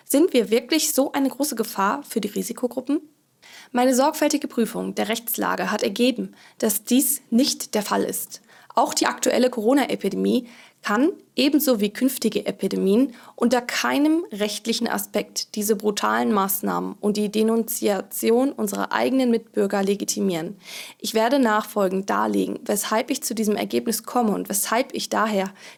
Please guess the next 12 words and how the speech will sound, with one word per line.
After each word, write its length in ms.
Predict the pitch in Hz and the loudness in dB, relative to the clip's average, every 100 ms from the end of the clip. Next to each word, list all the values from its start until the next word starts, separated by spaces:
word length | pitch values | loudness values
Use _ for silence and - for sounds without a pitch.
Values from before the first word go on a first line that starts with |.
| - | -6
die 80 | |
Corona-Verordnungen 1120 | 202 196 208 262 254 - - 180 - 190 202 - | -2 2 4 4 2 0 0 0 0 0 0 0
aller 220 | 208 247 269 | 2 2 2
Bundesländer 800 | - 247 240 - 98 196 - - - - | 0 0 2 0 -2 -4 -6 -8 -18 -16
für 160 | - 226 | 0 2
eklatant 640 | 220 - 214 220 240 262 | 2 2 0 0 0 0
verfassungswidrig 1040 | 262 240 202 202 202 - 196 196 196 - | -4 -2 -2 0 -2 -2 -6 -6 -8 -6
halte. 320 | 190 180 - - - - - - | -4 -2 -4 -6 -16 -20 -20 -12
Ich 180 | - - | -8 -2
werde 280 | 208 220 277 | 0 2 0
auch 120 | 247 | -2
darlegen, 600 | - 214 196 202 208 262 | 0 0 2 2 2 0